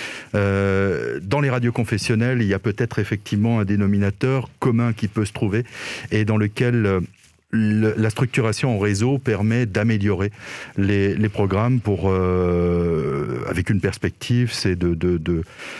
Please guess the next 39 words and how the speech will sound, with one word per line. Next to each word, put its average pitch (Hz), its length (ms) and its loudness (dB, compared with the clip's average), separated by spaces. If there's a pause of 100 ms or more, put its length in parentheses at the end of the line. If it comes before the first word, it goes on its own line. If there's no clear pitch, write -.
(300)
d'avoir 95 380 0
un, 92 260 2
un 107 80 2
public 107 520 0
qui 98 140 -2
soit, 101 380 0
qui 90 100 -4
soit 101 160 0
satisfait. 98 520 -2 (1000)
Après, 147 360 0
les 113 120 2
réseaux, 117 360 2
c'est - 320 -2
nécessaire. 120 800 0 (140)
C'est - 240 -2
aujourd'hui 120 360 2
nécessaire 127 440 0
parce - 220 -4
qu'on 151 380 0
est, 175 100 0 (460)
euh, 110 380 2
le 120 180 2
tiers 151 240 -4
secteur 160 420 0
de 120 80 2
la 113 140 2
radio, 107 320 2
on 165 300 2
est 104 80 2
les 98 100 0
plus - 160 -2
petits 117 360 0
opérateurs 131 1000 0
et, 113 420 2
et 110 60 2
même 143 240 2
si - 180 -2
on 123 240 2
a 113 240 0